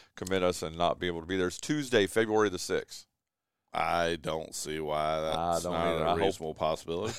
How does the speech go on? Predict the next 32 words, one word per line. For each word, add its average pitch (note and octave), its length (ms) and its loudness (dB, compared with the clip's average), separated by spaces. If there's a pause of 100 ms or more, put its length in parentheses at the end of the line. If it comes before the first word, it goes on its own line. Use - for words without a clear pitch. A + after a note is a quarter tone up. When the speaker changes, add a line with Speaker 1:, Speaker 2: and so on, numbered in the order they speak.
Speaker 1:
<laughs> - 140 -2
I C3+ 60 2
think - 260 -8
so, G2 220 0
too. F2+ 220 0 (380)
Hey, C#3 220 8
uh, B2+ 180 10
E D#3+ 140 4
C D#3+ 200 -2
U D3+ 60 2
men's D3 220 2
basketball, G2 680 4
they're G#2+ 160 2
nine A2+ 240 4
and G#2 100 -4
ten A#2+ 180 0
overall, A2 360 6
two A#2+ 180 -6
and G#2+ 80 -8
four A2+ 220 0
in G2+ 40 -6
the G2 120 -2
American. G#2+ 560 2
They A#2+ 100 8
have E3 100 6
lost A#2+ 300 4
three G#2 220 -2
straight F#2+ 400 0
games. F2 420 -2 (580)
Uh, E2+ 640 8
they B2 640 4
are G2 340 8